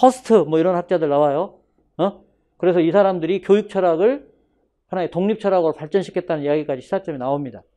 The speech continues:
음. 이 차 작도는 반성적이라는 철학적 방법의 성격상,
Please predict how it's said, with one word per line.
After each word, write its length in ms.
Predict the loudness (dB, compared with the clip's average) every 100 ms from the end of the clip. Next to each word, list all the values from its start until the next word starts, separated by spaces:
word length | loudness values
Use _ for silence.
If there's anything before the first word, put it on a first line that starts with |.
| _ _ -20
음. 100 | -20 _ _ -20 -20 _ _ _ _ _ _ _ _ -2
이 140 | -2
차 180 | 6 8
작도는 360 | 8 6 4 4
반성적이라는 720 | 4 4 4 6 6 4 2
철학적 420 | 2 0 2 -2
방법의 320 | -2 0 0
성격상, 640 | 0 -2 -2 -2 -4 -6